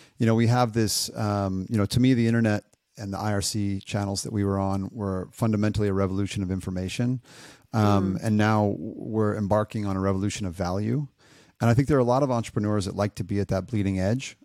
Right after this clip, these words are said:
Speaker 1: um, but they don't quite know where to jump in or how to jump in. What advice would you give, you know, to an entrepreneur, um, you know, who does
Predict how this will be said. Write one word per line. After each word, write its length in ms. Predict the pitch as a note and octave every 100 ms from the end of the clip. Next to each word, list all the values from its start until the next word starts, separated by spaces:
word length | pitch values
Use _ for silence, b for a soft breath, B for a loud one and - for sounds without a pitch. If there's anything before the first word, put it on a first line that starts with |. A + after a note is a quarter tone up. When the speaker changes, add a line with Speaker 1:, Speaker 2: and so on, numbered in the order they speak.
| _
Speaker 1:
um, 220 | G2+ F#2
but 100 | F2+
they 100 | G#2
don't 160 | G#2 A2+
quite 200 | - G#2
know 100 | G#2
where 140 | G2
to 80 | F#2+
jump 260 | F#2 F#2+ F2+
in 200 | B2+ B2+
or 80 | E2+
how 180 | G#2
to 60 | G#2
jump 260 | A2 G2+ A2+
in. 340 | G#2+ G#2+ G#2 B B _
What 120 | C#3+
advice 360 | D3 B2 B2 -
would 120 | G#2+
you 100 | G#2+
give, 440 | F#2+ A2 G#2 - -
you 120 | B2
know, 100 | G#2
to 160 | G2 -
an 80 | G#2
entrepreneur, 720 | G#2 - G2+ G#2 G#2 G2 F#2+ -
um, 320 | G#2+ G2 F#2+
you 80 | A2+
know, 120 | F#2+
who 80 | F#2
does 320 | F2+ G#2+ -